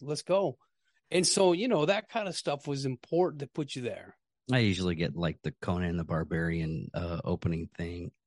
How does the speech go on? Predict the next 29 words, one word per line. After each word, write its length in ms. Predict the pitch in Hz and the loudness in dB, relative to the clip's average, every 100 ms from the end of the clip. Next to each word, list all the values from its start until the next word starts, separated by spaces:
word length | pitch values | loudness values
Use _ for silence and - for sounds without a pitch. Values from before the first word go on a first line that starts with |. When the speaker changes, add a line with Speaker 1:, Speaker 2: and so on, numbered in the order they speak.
| - | -2
Speaker 2:
Uh, 160 | 151 | 2
Speaker 1:
Oh, 220 | 160 147 131 | 4 2 -2
geez, 560 | 123 139 143 104 98 | -8 -8 -6 -2 -2
Speaker 2:
thing. 80 | 95 | -2
Speaker 1:
dude. 260 | 127 139 135 _ _ _ _ 110 | -4 -8 -12 _ _ _ _ 4
Speaker 2:
I 60 | |
mean, 100 | 123 | 4
I'm, 180 | 131 135 117 | 6 2 4
I'm, 320 | 127 127 117 - | 4 4 2 2
I, 60 | |
I, 420 | 123 123 110 123 - | 2 4 2 0 -2
I'll 180 | 104 135 | -2 0
go, 380 | 120 107 101 - | 2 0 0 -2
I'll 140 | 104 113 | -2 0
go 160 | 98 | -2
deep. 320 | 82 90 92 - _ - | -2 -4 -4 -8 _ -4
Uh, 460 | 120 117 104 98 85 | 0 2 2 2 -2
but 440 | 90 104 98 90 _ _ _ - | -2 0 0 -2 _ _ _ -2
the 180 | 117 107 _ | -2 -2 _
one 340 | 107 123 156 185 | -6 2 2 4
thing 180 | 196 | 2
I'm 140 | 160 117 | 2 -2
starting 540 | - 123 120 101 85 | -2 0 0 -2 -6
g-, 80 | 85 - 101 | -14 -14 -4
getting 400 | 101 101 101 95 | 0 2 2 2
into 600 | 92 92 - 90 87 80 | 2 0 -2 -2 -2 -4
is 340 | - 90 85 80 | -6 -4 -4 -6
the, 240 | 87 82 80 | -4 -2 -2
uh, 180 | 80 | -4